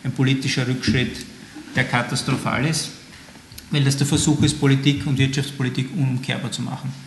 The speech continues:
So, und dort sehe ich ein ganz ein wichtiges Einsatzgebiet, weil wenn dieses Match verloren wird, dann heißt das, dass Lohnpolitik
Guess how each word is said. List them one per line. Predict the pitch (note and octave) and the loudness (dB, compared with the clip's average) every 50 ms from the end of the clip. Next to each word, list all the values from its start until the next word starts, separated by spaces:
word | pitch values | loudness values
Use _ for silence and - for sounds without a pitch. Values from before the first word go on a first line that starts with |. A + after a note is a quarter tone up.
| - - - - - | -18 -20 -20 -18 -10
So, | - - | -6 -4
und | B2+ A2+ - | -4 -2 -2
dort | C3+ C3 C3+ - | -2 -2 -2 -2
sehe | - C3+ C3 | -2 -2 -2
ich | B2+ A2+ - - - - - - - - - - - - - - - - - - - - - - - - - - - - - - - - - - - - - - - | -2 -4 -6 -10 -14 -16 -20 -20 -20 -20 -20 -20 -20 -20 -20 -20 -20 -20 -20 -20 -20 -14 -12 -12 -12 -6 -2 -2 -2 0 0 -2 -6 -6 -6 -10 -14 -14 -10 -8 -4
ein | - C3+ | -2 -2
ganz | B2 B2+ B2+ A#2+ B2+ | 0 0 -2 0 0
ein | B2+ B2 | -2 -2
wichtiges | B2 A2+ - G#2 C#3+ C#3 C#3 G#2+ G#2+ | -2 -4 -4 -4 -4 -2 0 -2 -2
Einsatzgebiet, | A2+ B2+ B2 A#2+ C#3 C3+ - - C#3 C#3 - - C3 B2+ - - | -2 -2 -4 -2 -2 -2 -2 -2 -4 -2 -2 -4 -6 -6 -6 -6
weil | C3+ B2 A#2+ A#2 A#2+ A2 - - A2+ G#2+ - - G#2 G#2 - - - - - - - | -4 -4 -2 -4 -4 -6 -8 -8 -10 -10 -10 -10 -12 -12 -12 -12 -16 -16 -14 -8 -4
wenn | B2+ B2+ C3 C3 - - | -2 0 0 0 0 0
dieses | - C#3+ C3+ D#3+ C#3 - | 2 2 2 2 2 2
Match | C#3 C3 - - | 2 2 0 0
verloren | - C#3+ B2+ A#2+ A#2+ B2+ C3 C#3+ C#3 | -2 -2 -2 0 0 2 2 4 4
wird, | C#3+ C#3+ C#3+ C#3 - - - - - - | 4 2 0 -2 -6 -12 -14 -14 -10 -6
dann | C3 A2 | -4 -4
heißt | A#2 B2+ B2 - - - | -2 -2 -4 -4 -4 -6
das, | C#3+ - | -6 -4
dass | - C3+ C3 - - - - - - - - - - - - - - | -4 -4 -2 -2 -2 -2 -4 -6 -8 -12 -18 -20 -20 -20 -20 -10 -4
Lohnpolitik | - C3 C3+ C#3 - - C3+ C3 C3 A2 - C3+ B2+ - - - - - | 0 2 4 4 4 4 2 2 0 0 0 0 -2 -2 -4 -8 -12 -12